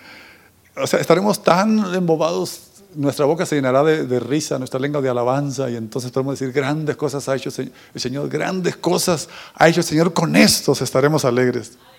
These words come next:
¿Qué vamos a querer <laughs> venir? Alabado Dios. Entonces, algo así va a suceder. Pero ¿sabe qué? Esto es lo que debe, todo esto que he dicho tiene que llevarnos a esto. Y termino.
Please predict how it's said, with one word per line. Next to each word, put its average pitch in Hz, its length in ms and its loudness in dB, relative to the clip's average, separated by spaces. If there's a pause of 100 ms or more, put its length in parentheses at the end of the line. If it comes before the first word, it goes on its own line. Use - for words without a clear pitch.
(460)
¿Qué 180 160 8
vamos 185 220 8
a 165 80 6
querer 160 220 8
<laughs> - 20 0
venir? 151 380 2 (1000)
Alabado 139 460 6
Dios. 120 400 -4
Entonces, 175 320 -2 (120)
algo 202 520 8
así 156 380 4
va 170 80 4
a 151 40 6
suceder. 131 400 2
Pero 147 140 6
¿sabe 185 300 2
qué? 214 260 4 (840)
Esto 185 680 2 (320)
es 165 160 4
lo 175 120 0
que 151 100 2
debe, 147 160 4
todo 262 340 2
esto 165 220 2
que 147 180 2
he 190 60 6
dicho 156 380 0
tiene 170 180 0
que 170 100 -2
llevarnos 151 360 2
a 120 100 -2
esto. - 320 -4 (580)
Y 123 120 0
termino. 123 420 0